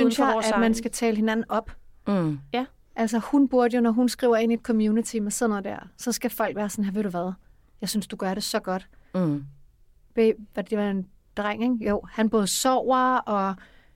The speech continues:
Speaker 2: altså sådan, at man kan, fordi hvis hun er, står alene i det, man ved jo ikke, om hun har bedsteforældre eller familie
Speaker 3: Mm-mm.
Speaker 2: eller sådan noget, at der kan være nogle andre, der bakker hende op.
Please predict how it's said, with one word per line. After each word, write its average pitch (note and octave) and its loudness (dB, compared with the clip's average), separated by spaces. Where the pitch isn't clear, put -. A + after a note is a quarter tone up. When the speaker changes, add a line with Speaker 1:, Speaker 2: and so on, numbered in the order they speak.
Speaker 2:
altså A3 -2
sådan, B3+ 2
at A3 2
man A3 4
kan, G#3+ 0
fordi A#3 0
hvis A3+ 2
hun B3 4
er, A#3 6
står A#3 2
alene A#3 4
i A#3+ 2
det, C4 0
man A#3+ 4
ved A#3 4
jo G3 2
ikke, A3 2
om A#3+ 4
hun G#3+ 2
har G#3+ 0
bedsteforældre G#3 -2
eller G3 -2
familie G#3+ 2
Speaker 3:
Mm-mm. E3+ -2
Speaker 2:
eller A3+ 0
sådan A3 -4
noget, G#3 -2
at - -10
der G#3+ 0
kan G#3 -2
være G3+ 2
nogle G#3 0
andre, A3+ 0
der A#3+ 2
bakker G3 -4
hende F#3 -4
op. G3 -2